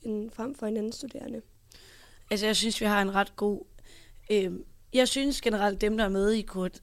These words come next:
Speaker 2: Strandbar, er forholdsvis robuste, og en, der godt lige kan tage lidt gas, og så i stedet for at sige, "Øh, øh, nu må du vi-, virkelig godt, øh, gå hjem, fordi der er nogen, der synes, du er lidt for fuld,"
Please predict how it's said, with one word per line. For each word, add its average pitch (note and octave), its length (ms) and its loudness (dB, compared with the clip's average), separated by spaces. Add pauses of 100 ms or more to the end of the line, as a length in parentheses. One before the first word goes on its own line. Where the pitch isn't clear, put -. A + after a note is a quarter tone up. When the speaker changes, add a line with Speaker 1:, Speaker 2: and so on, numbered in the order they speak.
(100)
Speaker 2:
Strandbar, F#3+ 520 -2
er F3+ 60 -2
forholdsvis G#3 640 0
robuste, G3 480 -2
og G3 120 2
en, G3+ 140 0
der F#3+ 60 -2
godt G3+ 240 -2
lige G#3 180 -2
kan G#3+ 120 -2
tage G#3 260 2 (380)
lidt G3 200 -4
gas, B3+ 280 4
og G#3 100 -2
så A#3+ 140 4
i A3+ 60 4
stedet A3+ 200 0
for A3+ 80 -2
at A3 80 -4
sige, G#3 200 -6 (480)
"Øh, A3 220 -4
øh, G#3+ 160 -4
nu A3+ 120 -4
må B3 160 -2
du G#3+ 220 -6
vi-, - 280 -6
virkelig A3+ 340 -2
godt, G#3+ 220 -2
øh, G3 200 -6
gå G#3 100 -12
hjem, A3+ 300 -4
fordi G#3 280 -10
der G#3 60 -10
er F#3+ 40 -8
nogen, G#3+ 220 -8
der G#3 60 -10
synes, G3+ 240 -12
du - 80 -16
er - 20 -8
lidt F#3+ 140 -8
for - 120 -18
fuld," D4+ 300 -4